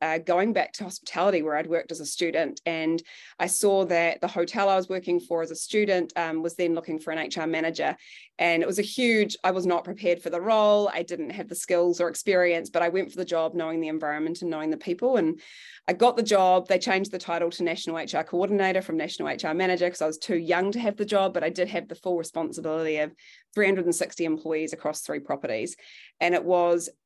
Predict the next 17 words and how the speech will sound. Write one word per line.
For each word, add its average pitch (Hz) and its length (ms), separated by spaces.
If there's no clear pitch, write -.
an 190 120
enormous 170 680
learning 151 340
curve, 156 320
but 165 120
I 151 200
absolutely 156 960
loved 143 320
it. 240 180
Like, - 220
H 160 240
R 160 160
within 156 360
hospitality, 165 760
so 165 480
much - 280
fun. 156 400